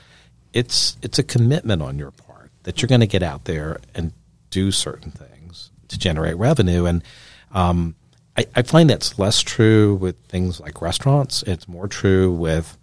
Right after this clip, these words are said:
service industry franchises, sales-oriented franchises, because some people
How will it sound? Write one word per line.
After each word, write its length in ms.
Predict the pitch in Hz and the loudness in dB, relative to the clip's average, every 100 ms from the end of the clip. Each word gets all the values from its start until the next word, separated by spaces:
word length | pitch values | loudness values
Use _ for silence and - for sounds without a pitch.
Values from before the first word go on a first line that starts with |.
| _ - _ | _ -20 _
service 500 | - - 110 123 120 | -10 -2 2 4 4
industry 380 | 123 113 104 107 | 2 0 0 -2
franchises, 1120 | 101 98 95 101 87 87 87 87 82 78 - - | 0 0 2 2 0 0 0 -2 -4 -4 -6 -2
sales-oriented 960 | - - 95 107 98 - 98 98 92 | 0 0 2 0 0 -4 0 0 0
franchises, 880 | 85 90 85 92 82 82 85 82 - - - - _ _ | -4 -4 -2 -2 0 0 -2 -2 -6 -10 -20 -20 _ _
because 400 | 95 - 90 87 | -16 -4 -2 0
some 360 | - - 110 | 0 2 2
people 400 | 113 117 - 107 | 0 -8 -14 -18